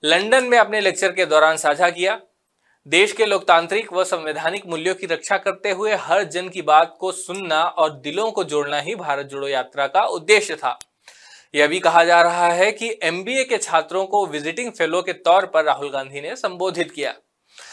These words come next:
अपने संबोधन में राहुल गांधी को यह कहते हुए सुना जा सकता है कि शायद महिलाओं को गैस सिलेंडर देना और लोगों के बैंक अकाउंट खुलवाना अच्छा कदम है। ऐसे कदम को गलत नहीं कहा जा सकता, लेकिन मेरे विचार में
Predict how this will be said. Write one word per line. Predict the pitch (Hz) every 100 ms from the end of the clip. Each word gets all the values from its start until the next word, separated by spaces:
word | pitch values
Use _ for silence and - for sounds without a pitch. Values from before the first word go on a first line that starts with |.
| - -
अपने | 196 254
संबोधन | 269 240 233 226 240
में | 254
राहुल | 247 208 214
गांधी | 208 202
को | 214 214
यह | 196
कहते | 185 180 165 180
हुए | 175 190
सुना | 170 160
जा | 160 160
सकता | 165 - 180
है | 160 175 208
कि | 202
शायद | 185 185 202 208
महिलाओं | 175 156 156 170
को | 175 214 233 - _ 139
गैस | 147 175 190
सिलेंडर | 160 147 147 165
देना | 147 143 139 147 - - -
और | 175
लोगों | 165 151 151 175 220
के | 214
बैंक | 151 143 180
अकाउंट | - 151 147 170
खुलवाना | 175 147 139 147
अच्छा | - 151 151
कदम | 135 139 190
है। | 202 185 - _ _ _ -
ऐसे | 180 180 247
कदम | 233 233
को | 240 254
गलत | 175 175 233
नहीं | 202 180 202
कहा | 160 147
जा | 139
सकता, | 135 135 - 127 - _ -
लेकिन | 135 156
मेरे | 143 139 139
विचार | 135 143 156 190
में | 202 269